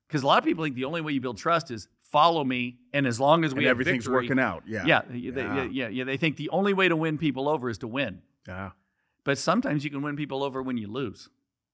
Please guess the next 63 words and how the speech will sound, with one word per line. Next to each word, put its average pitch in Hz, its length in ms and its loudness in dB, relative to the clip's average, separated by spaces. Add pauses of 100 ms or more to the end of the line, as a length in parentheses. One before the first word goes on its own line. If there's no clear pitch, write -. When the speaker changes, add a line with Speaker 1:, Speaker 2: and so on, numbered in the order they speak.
Speaker 2:
Wow. 82 320 -12 (340)
Speaker 1:
And, 104 400 -6
Speaker 2:
Yeah. 85 220 -10
Speaker 1:
and, 104 380 -12
um, 98 340 -10 (160)
well, 113 220 -8 (180)
yeah, 95 220 -12 (140)
like 104 180 -12
Speaker 2:
But 127 160 0
in 104 180 -6
losing, 113 400 0
that's 95 260 -10
that 87 220 -8
humility 101 560 -6
then 87 180 -12
to, 87 100 -12 (280)
it's - 100 -2
almost 165 220 2
like 113 140 -2
I'm 117 80 0
doing 110 160 -2
a 87 60 -6
plug 117 280 4
for 98 100 -14
Patrick - 420 -6
Lencioni 98 540 -6
here. 87 140 -10
I'm 90 160 -8
not. 107 320 0
But 113 80 -6
Speaker 1:
Yeah. 127 100 2
Speaker 2:
there's 113 120 0
another 123 260 2
book 107 280 -4
where 110 100 -4
he 101 80 -4
wrote 104 240 -4
where 104 100 -10
he 98 80 -6
talks 107 300 -6
about 95 300 -4 (420)
a, 104 160 -4
an 110 100 -2
employer, 104 440 -4
a 92 40 -6
staff 104 340 -6
person 107 280 -10
that 95 140 -14
you 104 60 -12
want, 98 220 -10
a 117 60 -14
great 107 260 -6
leader 101 300 -6
is 87 100 -8
always 98 180 -6
gonna 98 140 -10
be 90 140 -12
humble, 92 320 -8
hungry, 92 320 -10
and 82 100 -14
smart, 110 220 -6
Speaker 1:
Yep. 180 120 -2
Speaker 2:
right? 95 160 -8